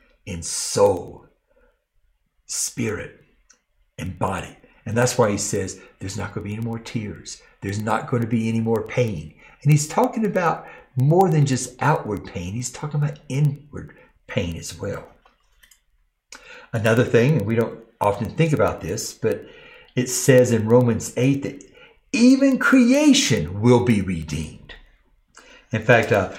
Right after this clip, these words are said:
look, look, look at Romans eight. You know, uh, we just look at just a couple of the verses here. Uh,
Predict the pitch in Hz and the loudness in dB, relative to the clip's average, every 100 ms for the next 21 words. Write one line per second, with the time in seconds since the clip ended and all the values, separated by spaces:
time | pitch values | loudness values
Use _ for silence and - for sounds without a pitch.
0 | - 143 151 135 120 139 139 147 143 127 | 0 2 4 2 0 0 2 2 2 4
1 | 127 120 98 123 85 71 - - _ - | 4 4 4 2 2 -4 -16 -20 _ -20
2 | _ - - - 95 92 92 98 101 92 | _ -20 -20 -16 -8 -6 0 0 0 -2
3 | 85 - - - _ 101 92 - 98 - | -4 -8 -18 -20 _ -10 -8 -8 -8 -10
4 | - 92 85 82 - _ _ _ - - | -10 -12 -12 -14 -16 _ _ _ -20 -16
5 | - 127 110 90 98 98 95 - - 90 | 0 0 2 -2 -4 -4 -6 -6 -6 -4
6 | 101 - - _ _ _ - - - - | -6 -10 -20 _ _ _ -12 -12 -8 -8
7 | - - - - 95 | -8 -16 -10 -6 -6